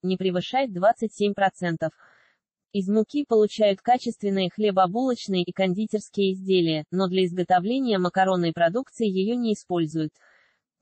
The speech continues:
Для получения макарон применяют муку твердых сортов пшеницы. Особенности агротехники. Гром не относится к капризным культурам.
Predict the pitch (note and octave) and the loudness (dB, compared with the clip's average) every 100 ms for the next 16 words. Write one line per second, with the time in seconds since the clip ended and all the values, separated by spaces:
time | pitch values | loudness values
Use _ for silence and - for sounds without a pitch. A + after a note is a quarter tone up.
0 | - F#3 G3 G#3+ G#3 - A3 G#3 F#3+ F#3 | -6 0 2 4 2 2 0 2 2 2
1 | F#3 G3+ A#3+ D4 A#3+ G#3+ G#3 G#3+ G#3 G3+ | 2 2 4 2 2 2 2 2 2 0
2 | A#3+ C#4+ B3+ G3+ A3 B3 A#3 - F#3+ - | -6 -4 -6 0 0 2 -2 0 -2 0
3 | A3+ - - G3 F#3 E3+ - D#3+ D3 _ | -2 -2 -4 -2 0 -2 -4 -8 -8 _
4 | _ - G3 - G#3+ G3 G3 F3+ - G3 | _ -6 -4 0 2 2 0 0 2 2
5 | F3+ F#3+ - C#4 - A#3 G#3 G3+ F3 B3+ | 4 0 0 -4 -2 -4 -2 -2 2 2
6 | C#4 A3+ G3 A3 B3+ A#3+ - G3+ - F3+ | 2 2 0 0 -2 -4 -6 -4 -2 -2
7 | A3 A#3+ A#3 G#3+ G3+ F#3+ F#3+ F3 D#3+ D#3 | -2 -4 -2 -2 -2 -4 -2 -2 -2 -4